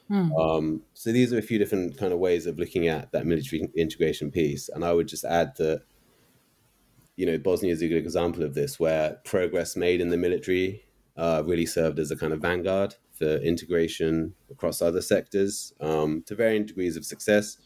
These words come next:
Speaker 2: And I wouldn't necessarily say that every single institution should be integrated or anything like that, but where there's kind of scope for that to be either cost efficient, politically useful, effective in another way, um,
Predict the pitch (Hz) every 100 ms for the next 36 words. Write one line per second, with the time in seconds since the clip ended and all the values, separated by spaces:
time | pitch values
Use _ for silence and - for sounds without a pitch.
0 | _ _ _ _ _ - 92 95 98 92
1 | 87 87 87 90 90 85 82 90 82 71
2 | 82 80 87 80 80 80 82 _ _ _
3 | _ _ _ _ _ _ 95 92 - -
4 | 95 - 90 - 95 92 101 104 101 107
5 | 104 110 92 87 85 85 85 71 87 92
6 | - 85 76 92 87 85 87 82 - 90
7 | 85 78 - 90 85 - 80 82 - 71
8 | 80 78 76 - _ _ - 78 76 104
9 | 98 95 - 95 104 98 82 - 92 85
10 | 82 - 85 80 82 90 - 92 87 85
11 | - _ _ _ _ _ _ 78 - -
12 | - 85 82 85 87 82 80 80 80 -
13 | _ 78 80 78 76 78